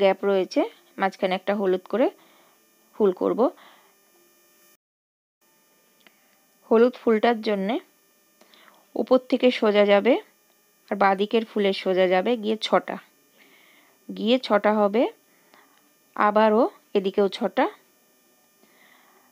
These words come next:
যেখানে ফুলটা শেষ হচ্ছে সেই সোজাসুজি যাবে, আবার ওদিকেও ছটা,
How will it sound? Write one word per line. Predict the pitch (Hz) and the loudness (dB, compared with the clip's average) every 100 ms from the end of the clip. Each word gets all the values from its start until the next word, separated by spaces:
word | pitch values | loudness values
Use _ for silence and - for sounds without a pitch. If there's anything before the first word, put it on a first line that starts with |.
| - | -4
যেখানে | 208 220 214 220 | -2 0 -2 -2
ফুলটা | 208 196 214 - | -2 2 0 0
শেষ | 190 - | -4 -4
হচ্ছে | 202 247 - | -4 -4 -2
সেই | 233 233 | -2 -2
সোজাসুজি | 214 180 180 170 156 156 | -2 -2 -2 -4 -6 -6
যাবে, | - 180 - | -4 -4 -2
আবার | 190 202 - | -2 -2 -2
ওদিকেও | 202 226 220 208 392 - _ _ _ _ _ _ _ - | -4 -4 -4 -2 -2 -4 _ _ _ _ _ _ _ -6
ছটা, | - 185 - | 0 0 -2